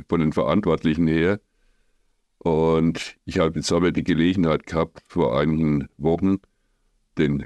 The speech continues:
Kosmos selbst zu treffen bei einem Vorbereitungsspiel und habe ihn gefragt, wie er eigentlich zu diesem Namen kommt. Ja, die Aufklärung ist die, er hat praktisch den Namen geerbt, und zwar von seinem Vater,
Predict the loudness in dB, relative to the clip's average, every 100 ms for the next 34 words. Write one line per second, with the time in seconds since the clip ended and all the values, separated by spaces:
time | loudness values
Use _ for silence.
0 | -10 -2 -2 0 0 0 -4 -2 -2 -2
1 | -2 -4 -2 0 0 0 0 0 0 -2
2 | -2 0 0 0 0 -2 -4 -2 0 0
3 | -4 _ _ _ _ _ _ -4 -2 0
4 | 0 0 0 -2 -6 -10 -2 0 0 0
5 | 0 2 0 -2 -2 -2 -2 -2 -4 -6
6 | -2 0 2 0 0 -2 -2 -6 -12 _
7 | _ _ _ _ _ _ _ _ _ _
8 | _ _ _ -2 0 2 0 -2 0 0
9 | 2 2 0 -2 -2 0 0 0 -2 -2
10 | -2 -4 -2 -4 0 0 2 2 2 0
11 | 0 0 0 0 -2 -4 -12 -12 -6 -4
12 | -2 -2 0 -2 -2 0 0 -2 -2 0
13 | 0 0 -2